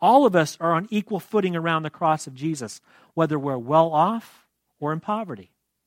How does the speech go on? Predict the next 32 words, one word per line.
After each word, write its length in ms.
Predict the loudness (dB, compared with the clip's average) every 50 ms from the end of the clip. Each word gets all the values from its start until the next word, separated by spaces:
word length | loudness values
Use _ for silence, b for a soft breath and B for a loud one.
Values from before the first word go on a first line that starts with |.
| _ _ _ b b b b b b
regardless 580 | -2 0 4 6 6 6 6 4 0 -2 -2
of 220 | -2 -2 -2 0 0
what 180 | 0 -2 -2
job 340 | 0 2 4 6 6 6 4
we 120 | 2 0
have 280 | 2 4 4 4 2 0 -2
or 180 | -4 -2 -2 0
not, 400 | 2 2 2 2 2 0 -4 b b b b b b
whether 300 | b 0 0 2 2 0
we 240 | 0 0 -2 0 2
are 140 | 2 2 4
laid 260 | 4 4 2 4 4
off 280 | 6 6 6 4 2 -2
or 80 | -4
whether 320 | 0 2 2 2 2 0 -2
we 220 | -2 -4 -6 -6 -8 _
retired, 760 | -6 -6 -6 -6 -8 -6 -4 -4 -2 -4 -4 -6 -8 -12 -18 _ _ _ _ _ _ _ _ _ _ _ _ _ _ _ _ _ _ _ _
whether 260 | _ -2 0 0 2 0
we 140 | 2 2
are 120 | 0 0 0
healthy 460 | 0 0 0 0 0 -2 -4 -4 -4 b b b b b
or 100 | b -6
we 100 | -6 -6
hobble 420 | -6 -4 -2 -2 -2 -2 -4 -8 -10
to 80 | -10 -8
get 220 | -6 -6 -8 -8
here. 340 | -12 _ -18 -18 -18 -18 _ _ _ _ _ _ _ _ _ _ _ _ _ _ b b b b b b
All 200 | 4 4 6 6
of 80 | 4 2
us 160 | 0 0 -2 _
are 120 | 0 0
valued 540 | 0 2 4 4 6 4 4 2 -2 -2 -4